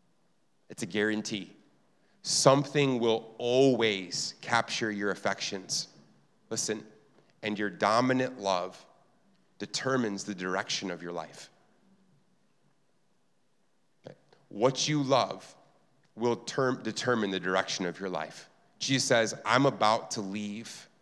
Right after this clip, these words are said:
so here's what you should be doing. Love me. Love me." And so do you love him?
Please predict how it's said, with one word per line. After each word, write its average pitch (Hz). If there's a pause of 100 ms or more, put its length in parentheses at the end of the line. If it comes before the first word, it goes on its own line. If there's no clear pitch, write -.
(400)
so 101
here's 117
what 123
you 113
should 104
be 98
doing. 90 (640)
Love 98
me. 82 (1160)
Love 123
me." 85 (1160)
And 104
so 107
do 92
you 90
love 82
him? 73